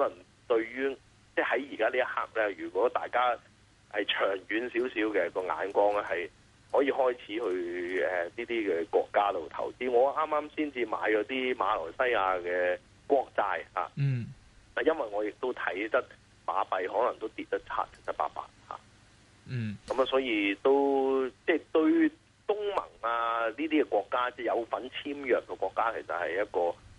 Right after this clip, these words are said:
Speaker 1: 好嘅現象嚟嘅。噉但係，即係對中國嘅影響就，
Speaker 2: 係啊。
Speaker 1: 你，你可以噉講啦，其實要走嘅都走得，即係走咗唔少㗎啦。
Speaker 2: 嗯。
Speaker 1: 即係好多工廠都搬咗去，好多港資都係啦，
Speaker 2: 嗯。
Speaker 1: 即係將啲工廠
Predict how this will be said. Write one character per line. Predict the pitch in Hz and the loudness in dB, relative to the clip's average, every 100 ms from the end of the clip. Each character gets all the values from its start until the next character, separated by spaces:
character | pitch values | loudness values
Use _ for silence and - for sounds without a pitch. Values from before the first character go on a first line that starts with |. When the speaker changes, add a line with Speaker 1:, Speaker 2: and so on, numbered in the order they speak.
| - | -6
Speaker 1:
好 | 101 104 131 | 0 2 4
嘅 | 110 92 | 2 0
現 | 85 - | -8 -8
象 | 71 80 | -6 -4
嚟 | 73 | -6
嘅。 | 67 - | -6 -4
噉 | 143 | 0
但 | 151 113 | 0 0
係， | 107 - - - - - | -4 -8 -20 -20 -4 0
即 | |
係 | 180 | 2
對 | 165 | 2
中 | - 190 190 175 | 2 0 0 0
國 | 139 120 | 0 0
嘅 | 127 | -6
影 | 117 143 | -4 0
響 | 123 135 | 0 2
就， | 113 | 2
Speaker 2:
係 | 101 98 95 98 | 2 2 2 2
啊。 | 101 101 92 - - _ - - | 0 0 -4 -12 -20 _ -20 -12
Speaker 1:
你， | 143 | 2
你 | 156 196 | 2 4
可 | 180 | 2
以 | 180 190 | 2 0
噉 | 170 175 | 0 -2
講 | 160 92 131 | 0 2 2
啦， | 147 147 147 | 2 2 -2
其 | 90 | -6
實 | - 98 - 123 | -4 -4 -6 -4
要 | 117 | -2
走 | 117 - 113 | 0 0 2
嘅 | 120 | 2
都 | 110 120 | 0 -2
走 | - 95 | -4 0
得， | 113 - - - - - - | -2 -4 -14 -20 -20 -20 -2
即 | 117 | -2
係 | |
走 | - 107 | 2 2
咗 | 120 | 2
唔 | |
少 | - 98 - 95 101 | 0 -8 -6 0 2
㗎 | |
啦。 | 85 82 76 - | 0 -2 -4 -4
Speaker 2:
嗯。 | - | -2
Speaker 1:
即 | |
係 | 120 | 0
好 | 117 | 2
多 | 123 | 2
工 | 123 120 | 0 -2
廠 | 107 107 | -4 -2
都 | 113 | -4
搬 | 117 113 | -4 -4
咗 | 107 107 92 | -2 0 0
去， | 90 87 87 - - - - | -2 -2 -4 -8 -20 -10 0
好 | |
多 | 113 139 | 2 2
港 | 82 85 120 - | 2 2 -2 -8
資 | 117 | -4
都 | 113 | -2
係 | 107 85 | 0 0
啦， | 107 98 | 0 0
Speaker 2:
嗯。 | - | -2
Speaker 1:
即 | |
係 | 117 113 | -2 0
將 | 107 | 0
啲 | 104 - | -4 -4
工 | 107 110 | -4 -4
廠 | - | -4